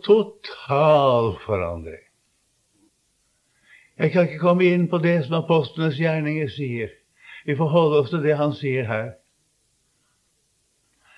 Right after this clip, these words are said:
Det har sin grunn, dette som skjedde. Gud hadde utvalgt ham fra mors liv, sier han. Det er noe som ikke vi har forstand på.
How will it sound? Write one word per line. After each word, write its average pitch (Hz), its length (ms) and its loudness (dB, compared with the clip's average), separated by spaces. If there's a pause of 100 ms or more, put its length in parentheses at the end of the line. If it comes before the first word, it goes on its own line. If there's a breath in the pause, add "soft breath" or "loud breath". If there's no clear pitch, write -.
(240 soft breath)
Det 156 160 -4
har 156 220 0
sin 175 240 0
grunn, 185 400 -2
dette 143 400 -4 (420)
som 143 160 -2
skjedde. 110 540 -8 (1600 soft breath)
Gud 185 320 4
hadde 175 320 2
utvalgt 147 720 -2
ham 160 240 -2
fra 160 160 -2
mors 151 400 -4
liv, 139 320 -6
sier 170 240 -10
han. 147 160 -14 (1120)
Det 131 80 -4
er 156 80 0
noe 165 160 -2
som 151 160 -4
ikke 147 320 -4
vi 135 80 -4
har 127 160 -6
forstand 107 480 -6
på. 92 140 -10